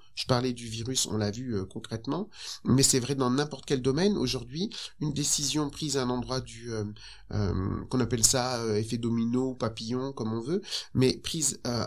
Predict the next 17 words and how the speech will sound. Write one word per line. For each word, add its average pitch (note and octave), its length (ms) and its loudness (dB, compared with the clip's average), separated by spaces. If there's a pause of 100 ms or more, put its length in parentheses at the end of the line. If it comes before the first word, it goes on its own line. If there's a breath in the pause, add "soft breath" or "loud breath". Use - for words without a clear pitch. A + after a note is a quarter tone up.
euh, G#2+ 360 0 (280 loud breath)
dans C3 240 4
un B2+ 80 4
domaine B2 580 2
donc, A2+ 400 -2
euh, G#2 260 -4 (440 soft breath)
très C#3+ 280 2
éloigné B2+ 600 4
d'une A#2 260 0
autre, - 400 2 (280)
apparemment, D#3 600 2 (300 loud breath)
ou B2+ 100 0
dans C3 240 4
un B2 40 6
espace A#2+ 380 2
très - 180 -2
différent, B2 480 0